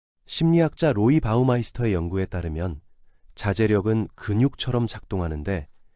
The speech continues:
작은 자기 통제를 반복하면 전반적인 의지력이 강화된다고 하거든요. 매일 사소한 불편함을 견디는 연습을 하면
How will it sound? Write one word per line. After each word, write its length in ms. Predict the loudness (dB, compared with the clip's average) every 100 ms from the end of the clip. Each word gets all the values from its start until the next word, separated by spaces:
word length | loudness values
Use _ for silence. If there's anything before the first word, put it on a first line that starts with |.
| _ _ -8
작은 320 | -2 2 2
자기 260 | 2 -2 -2
통제를 400 | -2 0 0 -2
반복하면 760 | -2 -4 -4 -6 -4 -4 -4 -8 -20 -18 -6
전반적인 640 | 0 2 2 2 0 -2
의지력이 680 | -2 -2 -2 -2 -4 -8 -12
강화된다고 720 | -12 -2 0 0 0 -2 -6
하거든요. 500 | -8 -8 -8 -8 -10 -14 -20 _ _ _ _ _ _ _ _
매일 400 | 2 4 4 2
사소한 480 | -2 -4 0 0 0
불편함을 540 | -2 -2 0 0 -2
견디는 520 | -2 -2 0 0 0
연습을 440 | -2 -2 -4 -4 -2
하면 440 | -2 -2 -4 -6